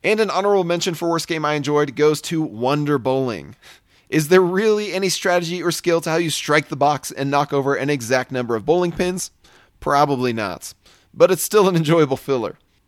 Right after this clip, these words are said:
At least for me. I can't speak for the other people <laughs> I showed this to.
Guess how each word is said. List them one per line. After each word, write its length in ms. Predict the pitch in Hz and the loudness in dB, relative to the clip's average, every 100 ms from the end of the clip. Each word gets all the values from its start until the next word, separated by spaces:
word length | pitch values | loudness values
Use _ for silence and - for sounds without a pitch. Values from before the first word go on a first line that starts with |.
| _ 113 | _ -2
At 80 | |
least 160 | 156 156 | -2 -2
for 100 | 131 | -4
me. 260 | 107 92 - _ _ _ - | -6 -8 -14 _ _ _ -8
I 80 | |
can't 220 | 131 175 151 | -4 -4 -2
speak 240 | 165 147 | -2 0
for 100 | 151 | 0
the 100 | 147 | 4
other 140 | 147 | 4
people 320 | 127 151 131 160 | 4 0 0 -2
<laughs> 20 | |
I 140 | 147 | 0
showed 300 | - 135 117 | 0 -2 -4
this 140 | 120 - | -8 -14
to. 220 | - | -14